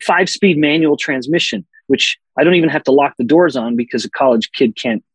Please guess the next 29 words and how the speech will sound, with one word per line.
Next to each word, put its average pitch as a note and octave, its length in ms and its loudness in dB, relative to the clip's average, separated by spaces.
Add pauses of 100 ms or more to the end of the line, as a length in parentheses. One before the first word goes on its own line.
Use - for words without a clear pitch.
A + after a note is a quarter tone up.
(180)
drive A2+ 240 2
away A#2+ 260 4
in A#2 100 2
it A2 80 0
anyway. C3 340 2
They're A2 100 -4
not A#2+ 140 -4
gonna G#2+ 200 -6
steal C3 300 0
the G#2+ 100 0
car. C#3+ 220 0
They A2 100 0
can't G#2+ 200 -6
drive A#2 260 0
a G2+ 80 -6 (400)
stick D3+ 240 0
shift. - 220 -4 (380)
But G3 200 0 (480)
when, E3 380 2
when, E3 320 2
uh, F3+ 100 0
when E3 340 0
the D#3+ 60 2
mitochondria F#3+ 720 2
are B2+ 260 -2
uncoupled, D3+ 640 -4 (680)
it's F3 220 -2
like F#3 340 2
I'm D3+ 280 -2